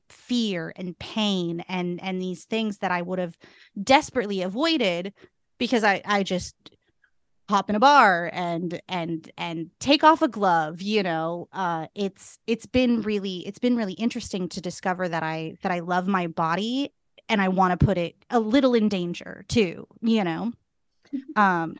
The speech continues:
Speaker 1: it's, it, it, it's, it's really been mind-blowing, and I'm really starting to understand how different I am even after such a short time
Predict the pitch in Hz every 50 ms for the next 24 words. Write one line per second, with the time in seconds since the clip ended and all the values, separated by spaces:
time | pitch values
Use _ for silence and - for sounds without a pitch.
0 | _ - 240 240 - - - - - _ - 226 226 226 - 247 - - 240 240
1 | 214 - - - - - _ _ _ _ - - 214 - 311 339 - 277 254 320
2 | 403 415 440 415 311 381 311 311 285 226 202 196 202 196 - 196 175 170 170 170
3 | 170 - - - 240 247 226 226 226 226 - - 254 247 247 247 247 240 269 269
4 | 269 285 285 285 - 247 226 226 226 202 - 220 202 185 208 208 202 - - 196
5 | 180 180 180 - - - 196 185 190 190 190 185 175 - - 185 185 - - 226
6 | 220 214 196 185 180 175 175 175 175 185 202 214 202 208 196 180 208 196 175 175
7 | 165 - 196 190 185 - - _ - - - - - 185 180 - 202 196 - -
8 | 190 175 180 - - 185 170 170 175 185 202 226 247 262